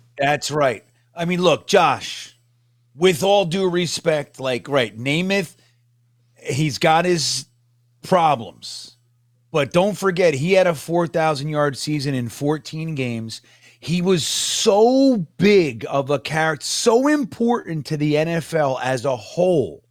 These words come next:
that he's the only quarterback that made it into the Hall of Fame with more interceptions than touchdowns. His teams were shit.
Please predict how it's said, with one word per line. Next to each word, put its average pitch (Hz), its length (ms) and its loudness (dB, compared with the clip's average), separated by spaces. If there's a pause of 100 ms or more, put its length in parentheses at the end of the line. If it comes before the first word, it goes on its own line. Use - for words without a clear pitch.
(640)
that 151 180 0
he's 151 180 -2
the 160 160 0
only 208 340 0
quarterback 165 840 -2
that 139 180 2
made 147 260 0
it 175 80 -4
into 170 240 -4
the 147 160 0
Hall 147 300 0
of 135 80 -6
Fame 147 320 -6
with 104 160 -10
more 135 400 -4
interceptions 143 840 -4
than 110 200 -6
touchdowns. 98 580 -10 (280)
His 160 200 -2
teams 202 480 -4
were 151 220 -2
shit. 190 480 -4